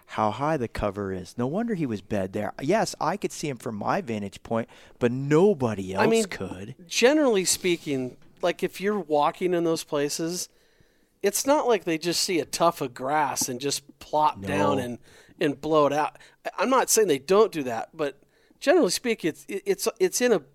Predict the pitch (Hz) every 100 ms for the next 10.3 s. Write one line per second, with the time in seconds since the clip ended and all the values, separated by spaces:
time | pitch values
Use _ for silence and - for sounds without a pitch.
0 | _ - 240 254 - - 170 113 104 233
1 | 247 208 190 196 185 160 113 101 - 143
2 | 143 151 147 147 131 208 170 123 104 104
3 | 117 107 101 - 139 135 - - 143 143
4 | - 127 143 127 110 - 147 135 147 -
5 | 143 143 139 139 123 110 104 135 147 143
6 | 143 139 127 120 139 135 127 - 139 120
7 | 113 - 123 131 131 123 110 107 113 104
8 | 98 147 135 135 135 127 - 131 123 -
9 | 104 110 98 - 151 127 131 120 113 123
10 | 123 120